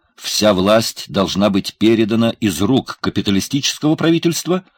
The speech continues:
в руки советов рабочих, солдатских, крестьянских и батрацких депутатов. Товарищи,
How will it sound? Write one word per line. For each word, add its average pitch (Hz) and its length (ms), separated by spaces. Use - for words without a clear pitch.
в 92 160
руки 131 320
советов 120 600
рабочих, 110 460
солдатских, 120 600
крестьянских 127 720
и 123 160
батрацких 110 580
депутатов. - 580
Товарищи, 101 560